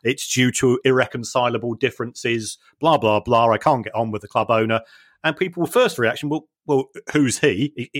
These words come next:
I, I, because he's not a director of the club. Um, Sheffield Wednesday's sort of structure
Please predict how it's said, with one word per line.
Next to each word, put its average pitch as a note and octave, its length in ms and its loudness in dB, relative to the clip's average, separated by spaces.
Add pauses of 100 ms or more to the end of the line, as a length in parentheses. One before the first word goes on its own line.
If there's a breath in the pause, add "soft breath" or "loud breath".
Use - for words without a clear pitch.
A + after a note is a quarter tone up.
I, C3 40 4
I, A2+ 320 2
because C#3 140 -4
he's A#2 140 -4
not D#3+ 160 2
a - 20 -6
director A#2+ 480 0
of G2 80 0
the G#2 80 -2
club. G#2+ 320 -2 (440 loud breath)
Um, C#3+ 500 4 (240)
Sheffield A#3 340 0
Wednesday's E3+ 840 -2 (260)
sort D#3+ 200 0
of C#3+ 120 -2
structure - 920 -4